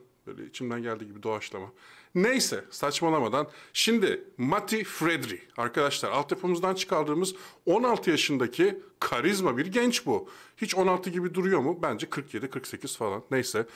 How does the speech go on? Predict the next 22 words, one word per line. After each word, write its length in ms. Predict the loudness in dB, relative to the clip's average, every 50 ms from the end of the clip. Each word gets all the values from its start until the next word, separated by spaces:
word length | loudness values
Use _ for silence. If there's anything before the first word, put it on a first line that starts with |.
| -18 -18 -20 -16 -4 2
Bu 140 | 4 4
oyuncuya 280 | 4 4 2 2 0 0
satın 360 | 0 0 -4 -4 0 2 2
alma, 420 | 4 4 4 4 4 4 2 0 0 -2
e, 120 | 0 0
opsiyonlu 640 | 2 2 0 -2 -2 -2 2 2 4 4 2 2 0
bir 160 | -2 -2 0
teklif 400 | -2 -4 -4 0 -2 -2 -2 0
geldi. 420 | 0 0 0 0 0 0 -2 -2 0 -2
Cosenza. 680 | -2 -2 0 2 2 2 2 2 2 0 -2 -2 -4 -4
Ulan 320 | -4 0 0 0 0 0 0
nerenin 400 | 2 2 2 2 2 0 -2 -4
takımı 360 | -8 -10 -10 -10 -6 -6 -4
acaba? 400 | -4 -4 -4 -2 -2 -2 -2 -2
Buna 200 | 0 0 0 0
bir 60 | 2
görüşme 320 | 0 0 0 -2 -2 -4
yapıp 180 | -4 -2 -4 -6
satın 280 | -4 -4 -4 -2 -2 -2
alma 180 | 0 0 0
opsiyonlu 400 | -2 -2 -4 -2 0 2 2 2
olmadan, 460 | 2 4 4 4 2 2 0 -2 -4